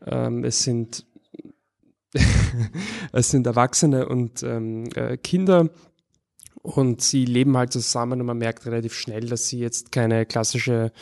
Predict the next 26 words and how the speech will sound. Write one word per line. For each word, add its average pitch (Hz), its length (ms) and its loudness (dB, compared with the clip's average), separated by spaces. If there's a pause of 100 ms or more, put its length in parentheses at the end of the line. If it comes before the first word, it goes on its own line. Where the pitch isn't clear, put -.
(280)
Familie 143 480 6
sind. 127 420 2
Ähm, 120 320 0
wie 131 80 0
genau 117 320 2
die 120 240 0 (180)
Figuren 139 380 0
zueinander 120 440 0
stehen, 123 400 -2 (920)
ist - 200 0
es 135 100 2
jetzt - 260 2
gar 131 100 2
nicht 117 120 0
mal 120 120 2
so 120 500 0
wichtig 127 340 -4
für 127 80 -2
den, 117 320 2
für 123 100 -8
den, 123 380 -2
äh, 113 320 0
Großteil - 360 2
der 131 100 2
Handlung, 131 320 4
aber, 120 340 4